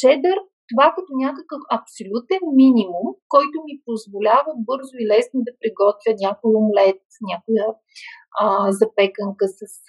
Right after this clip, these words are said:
а, зеленчуци. А пък в, а, килера или шкафа да имам винаги някой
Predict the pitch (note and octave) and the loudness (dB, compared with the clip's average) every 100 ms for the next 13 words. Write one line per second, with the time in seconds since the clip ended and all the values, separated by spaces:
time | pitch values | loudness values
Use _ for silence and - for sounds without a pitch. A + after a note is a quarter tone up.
0 | F#3+ F#3 F#3 - _ _ G3 G3 F#3+ G3 | 0 0 -2 -6 _ _ 0 2 2 -4
1 | - F#3+ F#3+ G3+ G#3+ - _ - - - | -4 -6 -4 -6 -6 -8 _ -20 -20 -20
2 | - _ _ - A3+ A#3 A3 G#3+ G#3+ G#3+ | -20 _ _ 2 4 0 -4 -4 -4 -4
3 | _ - G#3 F#3+ F#3+ F#3 A#3 B3+ A3 A3+ | _ 0 2 2 -2 -8 -6 4 6 6
4 | B3 A3+ F#3+ F3+ - - G#3+ A3 - E3+ | 6 0 -2 -10 -6 2 2 2 -4 -6
5 | C4+ C4 A3+ A#3+ B3 A#3+ B3 _ G#3 A3+ | -6 -12 -8 -6 -4 -6 -10 _ -6 0
6 | A#3+ A3+ G#3 G3 G3 F#3+ A3+ | 0 0 -4 -2 -2 0 0